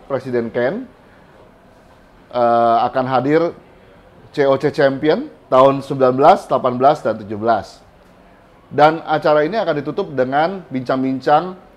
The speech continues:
perspektif media tentang Alpine. Kita akan mengundang praktisi media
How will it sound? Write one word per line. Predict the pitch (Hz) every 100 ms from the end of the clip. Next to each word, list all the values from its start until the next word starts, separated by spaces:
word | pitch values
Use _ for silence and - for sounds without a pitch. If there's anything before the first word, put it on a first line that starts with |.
| _ - - - _
perspektif | 143 139 - 170 202 190
media | 170 160 160 143 143 151 - - - - -
tentang | 123 123 147 143 143 143
Alpine. | 135 131 139 110 90 85 -
Kita | - 123 151 147
akan | 139
mengundang | 135 135 139 160 170
praktisi | 147 120 139 139 143 139 - - _ 131
media | 131 131 131 185 302